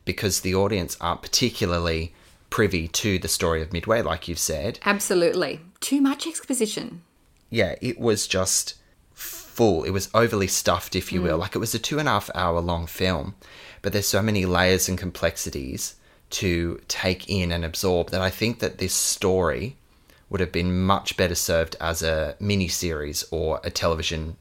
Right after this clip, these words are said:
Speaker 1: you know,
Speaker 2: Mm.
Speaker 1: limited series or something like that. Do you agree?
Speaker 2: Yeah, I think there wasn't enough room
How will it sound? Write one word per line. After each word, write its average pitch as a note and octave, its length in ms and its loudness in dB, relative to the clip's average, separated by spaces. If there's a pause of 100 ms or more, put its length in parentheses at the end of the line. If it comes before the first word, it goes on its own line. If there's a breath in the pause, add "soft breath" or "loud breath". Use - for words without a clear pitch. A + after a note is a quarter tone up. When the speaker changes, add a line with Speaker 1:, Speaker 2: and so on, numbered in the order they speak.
(160)
Speaker 1:
you F2+ 60 -4
know, D#2+ 120 0
Speaker 2:
Mm. E2 60 -4
Speaker 1:
limited E2+ 340 -4
series D#2 380 -2
or D#2 40 -4
something - 320 -2
like D#2 200 -10
that. D#2+ 200 0
Do F2+ 100 -4
you D#2+ 120 -6
agree? D#2+ 320 -2
Speaker 2:
Yeah, G#3 200 4
I A3 60 2
think C4 240 -2
there E4+ 120 -2
wasn't C#4 220 0
enough G#3 300 -2
room F3 560 -2